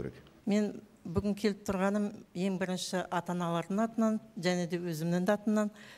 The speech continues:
Speaker 2: Биыл балалардың жылы ғой. Енді біз,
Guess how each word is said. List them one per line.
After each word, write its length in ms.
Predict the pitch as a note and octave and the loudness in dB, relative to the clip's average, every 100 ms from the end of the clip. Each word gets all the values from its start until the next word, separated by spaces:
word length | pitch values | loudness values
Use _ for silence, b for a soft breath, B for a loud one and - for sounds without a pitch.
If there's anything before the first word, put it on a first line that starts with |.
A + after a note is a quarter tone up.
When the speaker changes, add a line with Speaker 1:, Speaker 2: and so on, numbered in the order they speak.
| B B B - | B B B -4
Speaker 2:
Биыл 400 | F#3 G#3+ G#3+ - - - | 4 4 4 0 -8 -10
балалардың 640 | F3+ F#3+ G3+ G3+ G3+ G3+ - | 2 4 6 4 2 -2 -2
жылы 300 | F#3+ G3 A3 G3 | 0 4 4 6
ғой. 220 | D#3+ C#3+ B B B B _ - F3 D#3 D#3 - - - - | 4 4 B B B B _ -10 -6 -6 -8 -14 -20 -12 -2
Енді 240 | G3 G3+ F3 | 2 2 2
біз, 320 | F#3+ F3 - | 0 0 -6